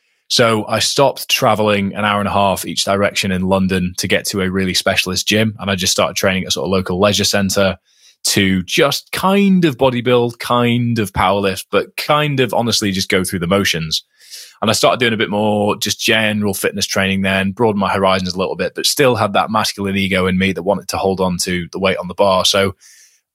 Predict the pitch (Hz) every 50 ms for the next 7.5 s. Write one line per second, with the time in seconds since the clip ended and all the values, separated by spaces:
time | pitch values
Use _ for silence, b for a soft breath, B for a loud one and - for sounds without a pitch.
0 | _ _ _ - 147 - - 127 - - 151 - - - - - 107 101 107 110
1 | 110 123 135 131 - - - - - 107 - 107 107 107 101 104 101 - 107 104
2 | 104 101 101 98 95 95 - - - 95 78 80 80 80 76 113 110 107 104 104
3 | 101 98 98 B B B B B B B B B - 98 98 95 95 92 - -
4 | 104 92 92 - 98 - 98 92 90 - - - 113 110 104 95 95 95 92 87
5 | 85 87 82 - 92 90 90 87 92 87 - 87 87 87 87 85 - 92 87 87
6 | 85 85 80 85 82 80 82 87 95 98 95 98 - - - 87 - - 85 82
7 | 82 85 90 92 104 104 101 101 95 92